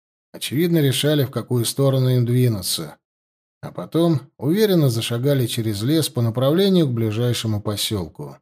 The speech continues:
Прячась в зарослях, Свирид пошел следом.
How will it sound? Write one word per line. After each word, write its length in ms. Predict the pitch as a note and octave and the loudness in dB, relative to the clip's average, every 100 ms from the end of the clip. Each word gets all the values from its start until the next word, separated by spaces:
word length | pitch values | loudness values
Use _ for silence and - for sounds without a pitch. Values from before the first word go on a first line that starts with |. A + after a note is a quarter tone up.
| _ _ _ _ _ _ _ _ _ | _ _ _ _ _ _ _ _ _
Прячась 440 | C#3 F#3 F#3 E3 C#3+ | 2 2 4 4 2
в 60 | |
зарослях, 560 | B2 F3+ E3+ D3 D3+ C#3+ | 2 2 2 2 2 2
Свирид 380 | - D3+ G3 F#3+ | 2 2 0 -4
пошел 320 | A2 - C3 | -4 -2 -2
следом. 560 | B2 C3 A#2 F2+ D#2+ | -2 0 -2 -4 -12